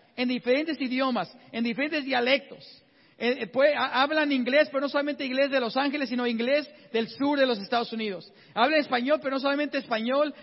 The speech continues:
del D F, sino español de Monterrey y español de Michoacán. Hablan hasta zapoteco, hablan, este, mixteca, hablan maya, hablan todos los dialectos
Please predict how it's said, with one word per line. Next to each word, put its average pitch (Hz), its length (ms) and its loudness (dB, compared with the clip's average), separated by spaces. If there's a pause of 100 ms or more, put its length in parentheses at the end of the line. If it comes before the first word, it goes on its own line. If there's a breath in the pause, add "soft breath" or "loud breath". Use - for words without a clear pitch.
del 214 180 0
D 247 180 4
F, 294 180 -2
sino 262 160 0
español 240 460 0
de 277 80 -2
Monterrey 226 640 -2 (160 loud breath)
y 214 60 2
español 233 340 -2
de 302 100 0
Michoacán. 233 680 0 (240 loud breath)
Hablan 285 380 2
hasta 254 200 2
zapoteco, 240 680 -2
hablan, 285 500 -2 (220 loud breath)
este, 214 280 -2
mixteca, 226 720 2
hablan 277 460 0 (280 loud breath)
maya, 233 500 4
hablan 311 300 2
todos 320 280 2
los 285 180 4
dialectos 247 600 0